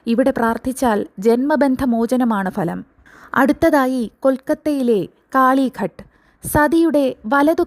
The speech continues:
കാൽവിരൽ ഇവിടെ വീണു എന്ന് വിശ്വസിക്കപ്പെടുന്നു. അമ്മ ഇവിടെ കാളി രൂപത്തിൽ വസിക്കുന്നു. ഭയം, ശത്രുബാധ, നെഗറ്റീവ് എനർജി എന്നിവയെ അകറ്റപ്പെടുന്നു. അടുത്തതായി മൈസൂരിലെ ചാമുണ്ടേശ്വരി ക്ഷേത്രം.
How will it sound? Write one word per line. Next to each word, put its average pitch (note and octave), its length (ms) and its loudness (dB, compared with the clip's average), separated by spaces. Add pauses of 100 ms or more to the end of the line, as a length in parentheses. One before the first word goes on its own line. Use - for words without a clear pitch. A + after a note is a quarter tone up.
കാൽവിരൽ C4 480 0 (160)
ഇവിടെ B3+ 260 -2
വീണു B3 320 -2
എന്ന് A3 180 -2
വിശ്വസിക്കപ്പെടുന്നു. F3+ 800 -4 (520)
അമ്മ B3+ 260 2
ഇവിടെ B3 160 0 (100)
കാളി B3 280 2 (100)
രൂപത്തിൽ A#3 400 -2
വസിക്കുന്നു. F3+ 500 -8 (680)
ഭയം, C4+ 340 4 (240)
ശത്രുബാധ, C4 600 -2 (300)
നെഗറ്റീവ് C#4+ 500 -2 (280)
എനർജി A#3+ 360 0 (240)
എന്നിവയെ B3 380 2 (180)
അകറ്റപ്പെടുന്നു. F#3 640 -4 (640)
അടുത്തതായി B3 640 2 (440)
മൈസൂരിലെ C4 640 0 (220)
ചാമുണ്ടേശ്വരി B3+ 800 0
ക്ഷേത്രം. F#3 400 -2